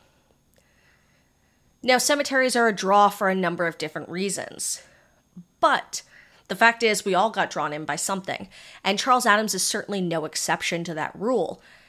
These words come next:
And I think that his story is an interesting one. There is a ring of truth in everything that he created, and the cemetery that started it is actually quite a fascinating one.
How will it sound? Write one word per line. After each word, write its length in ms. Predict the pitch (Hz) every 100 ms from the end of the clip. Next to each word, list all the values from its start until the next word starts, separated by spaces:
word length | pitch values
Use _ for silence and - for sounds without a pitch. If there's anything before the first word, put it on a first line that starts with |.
| -
And 120 | 226
I 80 | 233
think 280 | 240 339 349
that 220 | 240 -
his 220 | 190 254
story 640 | - - - 226 262 196 185
is 120 | 180
an 100 | 180
interesting 520 | 190 214 190 - -
one. 240 | - 107 190 - _ _ _ _ _ _ _ _ _ _ _ _ _ _ _ _ _ _ _ _ _ _ -
There 180 | 214 220
is 220 | 226 -
a 260 | 208 208 196
ring 280 | 175 202 208
of 140 | 196
truth 440 | - - 226 214 196
in 120 | 170
everything 360 | 165 180 180 170
that 100 | 170
he 100 | 180
created, 600 | - 226 320 330 302 -
and 580 | 190 190 190 190 - - - _ _ -
the 120 | 202
cemetery 460 | 208 285 294 294 254
that 140 | 185
started 520 | - - 294 440 262 165
it 280 | 165 - _ _ _ _ _ _ _
is 160 | 311 285
actually 320 | 285 349 -
quite 200 | - 233
a 40 | 196
fascinating 720 | - 185 190 180 135 - 160
one. 240 | - 147